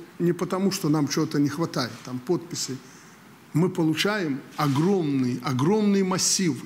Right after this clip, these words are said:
информации снизу о том, что происходит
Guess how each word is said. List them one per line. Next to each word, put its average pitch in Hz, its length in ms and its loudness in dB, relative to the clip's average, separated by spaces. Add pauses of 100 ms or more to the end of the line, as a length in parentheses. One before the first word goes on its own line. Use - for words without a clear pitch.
информации 151 840 0
снизу 170 500 0 (500)
о 151 60 0
том, 233 240 2
что 226 200 0
происходит 196 680 0